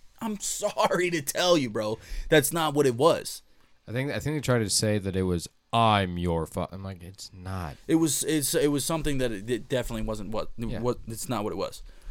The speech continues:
Speaker 1: So, w-, but my thing is also, though, there's a whole group of people that remember it as that, and then there's a whole group of people as re-, uh, that remember it what it is actually right now, though.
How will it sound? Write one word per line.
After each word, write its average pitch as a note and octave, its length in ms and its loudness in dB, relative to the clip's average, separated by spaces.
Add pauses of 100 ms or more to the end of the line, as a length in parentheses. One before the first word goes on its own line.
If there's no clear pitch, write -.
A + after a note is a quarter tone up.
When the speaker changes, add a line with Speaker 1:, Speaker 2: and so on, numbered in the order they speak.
(760)
Speaker 1:
So, F3 360 0 (880)
w-, B2+ 180 -8 (840)
but D3 140 -6
my E3 160 -6
thing F#3 200 -8
is D3 180 -8
also, D#3 580 -4
though, A2+ 200 2
there's A#2+ 220 -6
a A2+ 80 -8
whole F3 260 -10
group D#3 220 -6
of D3 80 -6
people C#3 300 -6
that A2 240 -4 (360)
remember B2 440 -4
it A2 60 -4
as G#2 160 -6
that, B2 320 -4
and C3 80 -10
then B2+ 80 -6
there's A#2 160 -8
a A2+ 60 -8
whole B2+ 160 -8
group A#2+ 180 -10
of A#2 60 -12
people A#2 320 -6
as - 120 -10 (120)
re-, - 160 -6
uh, A#2+ 100 -2
that A2 220 -6
remember A2+ 400 -6
it - 120 -6
what A#2 280 -4
it G#2+ 100 -4
is A2 300 -4
actually B2 460 -2
right G2+ 220 -4
now, C#3 380 -2
though. - 240 -10